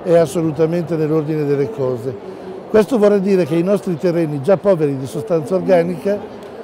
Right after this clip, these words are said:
rischieranno di andare verso la desertificazione, per l'appunto,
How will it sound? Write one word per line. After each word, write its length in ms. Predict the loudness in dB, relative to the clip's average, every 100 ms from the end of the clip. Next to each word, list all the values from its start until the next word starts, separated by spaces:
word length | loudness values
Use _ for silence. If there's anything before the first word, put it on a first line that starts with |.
| -12 -4
rischieranno 920 | 0 0 0 2 6 6 4 0 0 -4 -14 -14 -2
di 100 | 0
andare 400 | 2 4 4 2
verso 260 | 0 0
la 100 | -2
desertificazione, 1000 | 0 -2 -2 -4 -8 -6 -6 -2 -2 -2
per 160 | -2 -2
l'appunto, 640 | -2 -2 -6 -6 -4 -6